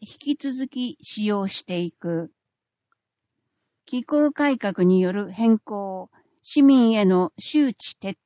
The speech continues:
底を。質問。消費生活センターを危機管理部へ移管する効果や狙いについて聞く。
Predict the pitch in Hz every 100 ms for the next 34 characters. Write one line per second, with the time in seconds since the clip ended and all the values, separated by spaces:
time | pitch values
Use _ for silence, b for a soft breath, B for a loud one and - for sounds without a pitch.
0 | - 208 202 185 175 - _ _ _ _
1 | _ _ _ _ _ _ _ _ - -
2 | - 220 208 185 175 214 - _ _ _
3 | _ _ - 294 302 285 285 - 285 277
4 | 285 - 302 285 240 196 180 180 185 185
5 | b b - 240 277 294 285 277 269 247
6 | 208 190 165 - 208 262 285 285 269 269
7 | - 277 247 - 175 170 165 - 190 214
8 | 262 277 277 277 - 285 190 170 - 180
9 | - 175 170